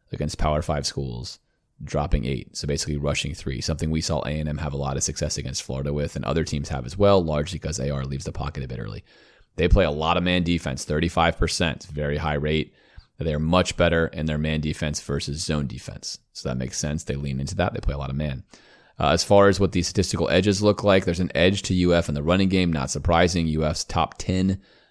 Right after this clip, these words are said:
in their yards per rush. South Carolina's ninety-second. So big, big advantage there for Florida in the passing game.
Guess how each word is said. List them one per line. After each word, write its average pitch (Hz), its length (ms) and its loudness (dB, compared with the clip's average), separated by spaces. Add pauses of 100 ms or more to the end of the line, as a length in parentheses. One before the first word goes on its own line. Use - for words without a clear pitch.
(100)
in 82 160 0
their 80 120 2
yards 80 320 0
per 80 180 2
rush. 78 460 0 (220)
South 80 320 0
Carolina's 80 340 0 (120)
ninety-second. 78 1120 -4
So 80 300 -6 (180)
big, 92 480 2 (100)
big 82 320 0
advantage 78 540 -4
there 71 420 -4 (300)
for 69 160 -6
Florida 73 440 0
in 64 100 -4
the 69 60 -4
passing 95 400 4
game. 90 400 2